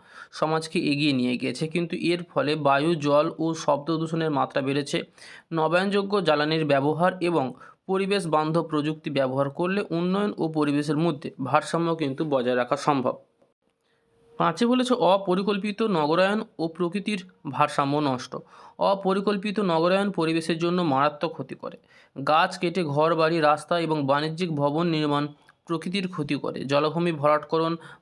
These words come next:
বর্জ্য ব্যবস্থাপনার অভাব এবং যানজটের কারণে পরিবেশের ওপর ধীরে ধীরে কিন্তু চাপ বাড়ছে। পরিকল্পিত নগরায়নের মাধ্যমে কিন্তু এই সমস্যাগুলি এড়ানো সম্ভব।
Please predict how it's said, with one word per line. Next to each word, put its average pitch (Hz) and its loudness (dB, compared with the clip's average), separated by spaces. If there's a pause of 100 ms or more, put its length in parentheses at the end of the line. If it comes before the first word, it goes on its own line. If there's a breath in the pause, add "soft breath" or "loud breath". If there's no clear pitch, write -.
বর্জ্য 147 0
ব্যবস্থাপনার 165 0
অভাব 139 0 (120)
এবং 190 -2
যানজটের 151 -2
কারণে 135 -4
পরিবেশের 143 -2
ওপর 156 -4
ধীরে 139 -2
ধীরে 139 0
কিন্তু 139 -2
চাপ 123 0
বাড়ছে। 127 -2 (500 loud breath)
পরিকল্পিত 226 0
নগরায়নের 156 2
মাধ্যমে 135 0
কিন্তু 175 -4
এই 160 -2
সমস্যাগুলি 143 -2
এড়ানো 139 0
সম্ভব। 139 0